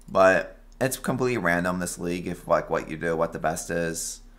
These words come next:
Um, like, you get random twenty-one twenty jewels that drop from Legion, which is really nice. Um, a lot of fracture bases from Legion.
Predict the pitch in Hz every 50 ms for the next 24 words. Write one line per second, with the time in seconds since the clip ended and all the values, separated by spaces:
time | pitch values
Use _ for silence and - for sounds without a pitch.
0 | - - - - - - - - - - - - - - - - - - - -
1 | - 90 95 98 98 95 92 87 85 82 80 82 85 85 85 - - - - -
2 | - - - - - - 104 113 110 104 104 110 120 - - 90 98 98 104 104
3 | 104 101 - - - 92 95 95 95 92 92 92 92 90 - 98 90 92 95 92
4 | 85 92 95 92 92 85 85 90 90 87 - - 87 87 87 - - 98 87 85
5 | 76 - - - 92 87 85 85 87 90 90 80 - 92 87 87 87 85 - -
6 | 92 90 90 87 87 85 85 82 85 85 85 - - - - - - - - -
7 | - - - - - - - - - - - - - - 76 85 85 82 71 65
8 | 60 50 50 57 82 113 - - - - - - - - - - - - - -
9 | - - - - - - - - - - - - - - - - - - - -
10 | - - - - - - - 101 101 98 95 104 107 - - 95 85 82 82 -
11 | 98 80 85 90 90 - - 92 90 - 90 90 90 87 85 80 80 87 85 85
12 | 85 85 85 87 90